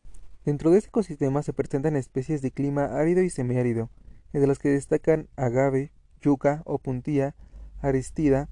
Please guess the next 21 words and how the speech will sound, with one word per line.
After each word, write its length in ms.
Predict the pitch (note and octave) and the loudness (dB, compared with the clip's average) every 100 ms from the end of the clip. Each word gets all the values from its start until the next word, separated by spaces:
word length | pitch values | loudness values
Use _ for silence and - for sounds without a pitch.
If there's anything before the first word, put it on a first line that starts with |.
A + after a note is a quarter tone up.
| - - - | -12 -12 -12
estipa. 500 | - - C3 B2 A#2+ - - - | -10 -2 -2 -2 -8 -10 -12 -8
Los 140 | D#3+ - | -8 0
productos 320 | F3+ A3+ G3+ | 0 2 0
más 140 | F3+ | -2
comunes 380 | - C#3+ C#3+ D#3+ | -2 -2 -2 -2
se 120 | C#3 | -2
consideran 420 | - C3 C3 C#3 D3 | -4 0 0 0 0
como 240 | B2+ A#2+ | 0 2
no 140 | B2+ | 2
maderables 680 | C3 C3 B2 B2 A#2 A2+ - - - - - - - - | 2 2 2 0 -2 -4 -12 -20 -20 -20 -20 -20 -20 -8
y 60 | C#3+ | -4
se 100 | C#3 | -2
utilizan 360 | C3+ C#3+ F3 D#3 | 0 0 0 -2
principalmente 600 | C#3+ B2+ C3 C3+ C#3+ D#3 | -4 0 0 0 -2 0
para 260 | C3+ A#2+ | 2 2
fines 280 | - C#3 C#3+ | 0 -4 -4
industriales, 760 | B2+ A#2 - C#3 C#3+ D#3 - - - | -4 -6 -2 0 2 0 -4 -14 -6
domésticos, 720 | A#2+ C3+ C#3 D3 D3+ D3+ - - | -2 -2 -2 -4 -2 -2 -2 -2
como 200 | B2 A#2 | -2 0
fibras, 460 | C#3+ C#3+ C#3+ C#3+ | 0 2 2 2
ceras, 640 | - - C#3 C#3 C3+ - | -2 2 4 4 2 -2